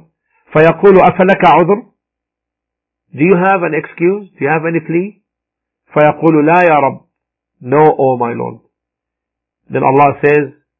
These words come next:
Nay, but truly you have. إن لك عندنا حسنة.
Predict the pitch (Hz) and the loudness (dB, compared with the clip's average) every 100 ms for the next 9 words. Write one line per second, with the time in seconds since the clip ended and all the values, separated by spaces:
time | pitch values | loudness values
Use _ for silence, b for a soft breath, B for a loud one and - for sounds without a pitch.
0 | _ _ 127 143 151 113 - _ _ _ | _ _ -4 0 0 -2 -10 _ _ _
1 | _ _ _ _ _ - 123 - - 143 | _ _ _ _ _ -6 -6 -6 -6 -2
2 | 139 127 123 139 131 101 _ _ _ _ | -2 -2 -4 -4 -4 -6 _ _ _ _
3 | _ _ _ - 151 156 139 135 135 127 | _ _ _ -6 -4 -2 -2 -4 -6 -6
4 | 135 151 139 131 123 - 180 135 117 | -6 -4 -4 -4 -4 -4 -4 -4 -8